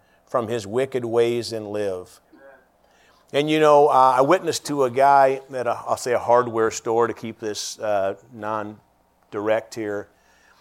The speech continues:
And, uh, Martine was with me that day. And we witnessed to a guy there, and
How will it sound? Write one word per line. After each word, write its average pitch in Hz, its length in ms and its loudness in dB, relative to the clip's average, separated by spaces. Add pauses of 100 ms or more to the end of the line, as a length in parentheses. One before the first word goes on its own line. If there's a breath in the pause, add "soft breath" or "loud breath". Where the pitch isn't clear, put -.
(460 soft breath)
And, 123 420 -2
uh, 113 420 4
Martine 143 480 0
was 123 120 -6
with 123 180 -2
me 113 100 -10
that 98 240 -6
day. 92 280 -10 (840)
And 113 360 -8
we 123 100 -8
witnessed 131 420 -8
to 120 100 -10
a 104 60 -12
guy 107 340 -2
there, 110 400 -4
and 104 220 -10